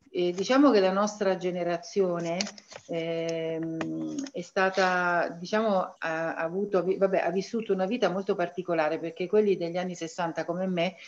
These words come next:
sono nati in un periodo in cui avevano davanti tantissime speranze, tantissimi sogni, perché il mondo sembrava che dovesse portare tantissimo. Quindi molte vo-, molte volte, almeno a me è accaduto questo,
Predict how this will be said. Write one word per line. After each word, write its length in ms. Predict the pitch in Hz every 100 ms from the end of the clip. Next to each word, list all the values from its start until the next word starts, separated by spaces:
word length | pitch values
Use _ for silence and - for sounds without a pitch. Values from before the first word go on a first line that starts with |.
| -
sono 260 | - 202 208
nati 320 | 190 185 202
in 60 | 190
un 120 | 180
periodo 420 | 220 196 196 180
in 140 | 175
cui 340 | 170 196 190 180
avevano 520 | 165 185 180 170 165
davanti 760 | 180 185 170 180 175 - 180 - _ _
tantissime 580 | - 185 185 196 - 180
speranze, 580 | 170 - 170 165 160 170
tantissimi 600 | 170 165 185 - 190 180
sogni, 420 | 170 165 165 170
perché 280 | 170 165 185
il 80 | 202
mondo 360 | 190 180 190
sembrava 520 | 170 175 185 170 175 160
che 120 | 156
dovesse 400 | 160 170 170 175
portare 480 | 160 156 180 175 160
tantissimo. 840 | 151 156 - 214 - - 160 151 - - -
Quindi 340 | - 233 190
molte 380 | 220 254 175 -
vo-, 220 | 170 165
molte 320 | 180 214 208 180
volte, 480 | 170 160 156 160
almeno 380 | 160 160 185 180
a 40 | 170
me 300 | 196 185 -
è 120 | 151
accaduto 500 | 143 151 151 156 170
questo, 420 | 170 156 -